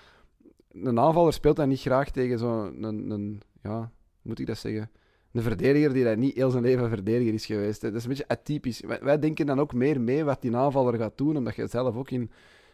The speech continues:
in aanvallende posities bent gekomen. Ehm, maar bon, dat is,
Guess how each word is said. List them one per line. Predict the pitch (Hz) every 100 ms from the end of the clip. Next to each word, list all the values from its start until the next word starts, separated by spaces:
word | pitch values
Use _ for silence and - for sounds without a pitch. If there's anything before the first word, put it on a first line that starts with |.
| -
in | 123
aanvallende | 120 113 117 113
posities | 107 107 110 113 110
bent | 107 107
gekomen. | 107 - 104 104 98
Ehm, | 92 92 92 92 90
maar | 104
bon, | 87 113 92
dat | 95
is, | 101 -